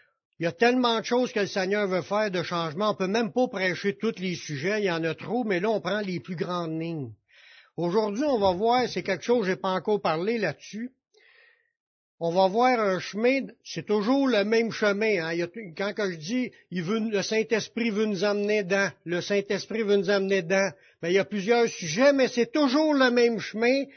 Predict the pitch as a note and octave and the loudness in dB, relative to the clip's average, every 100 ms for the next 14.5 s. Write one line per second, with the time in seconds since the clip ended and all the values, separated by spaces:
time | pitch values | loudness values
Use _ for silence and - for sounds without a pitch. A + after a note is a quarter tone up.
0 | _ F#3 G#3 A3 A3+ B3+ G3+ C4 C4+ C4 | _ 2 4 4 4 -2 2 2 4 2
1 | B3 - - _ E3 E3+ F3 E3+ E3 A#3+ | 0 -8 -20 _ -4 -2 0 -2 0 2
2 | G3 A3 G#3 - A3 A#3+ A#3 E3+ E3 - | 4 4 2 2 0 0 0 -2 -4 -4
3 | E3+ D#3 D#3+ D#3+ D3+ D#3 E3 - _ _ | -6 -4 -4 -4 -2 -4 -6 -8 _ _
4 | _ B3 B3+ B3+ C4 C4 G3+ F#3 F#3 D#3+ | _ 0 0 4 4 4 0 0 0 2
5 | G3+ G3+ F#3 D#3+ G3 G3+ D#3+ C3 _ _ | 4 4 0 0 0 0 -2 -6 _ _
6 | _ E3+ E3 E3+ E3+ A#3 - B3+ D#4 - | _ -6 -4 -2 -2 -4 -2 0 0 -2
7 | A#3 A#3+ C4+ C4+ A3 F3 D4 A#3+ B3 G3+ | -2 0 0 -2 -6 -2 -2 0 0 2
8 | G#3+ - - A#3+ A3+ G#3 F3 C#3+ E3 A3 | 0 -2 -2 0 2 0 -2 -4 -6 -6
9 | B3 _ - _ _ _ F3+ E3+ G#3+ A#3+ | -6 _ -20 _ _ _ -8 -4 0 2
10 | F#3+ F3+ F3+ F#3+ F3+ G3+ - - G3 G#3 | 2 2 2 2 2 0 0 -4 0 0
11 | F3+ C#3 C#3+ E3+ F#3 F#3 F3 D#3+ E3+ F3+ | -2 -6 -2 0 0 -2 -2 -4 -6 -6
12 | D#3 B2+ D#3+ E3+ E3 D3+ D#3+ D#3+ C3 D3+ | -6 -6 -6 -4 -4 -4 -6 -6 -6 -6
13 | D#3+ D3+ - D#3+ D#3+ E3 D3+ C#3 E3 E3+ | -6 -8 -12 -10 -8 -8 -8 -8 -8 -8
14 | D3+ D3+ F3 F3 D3+ | -10 -12 -10 -8 -10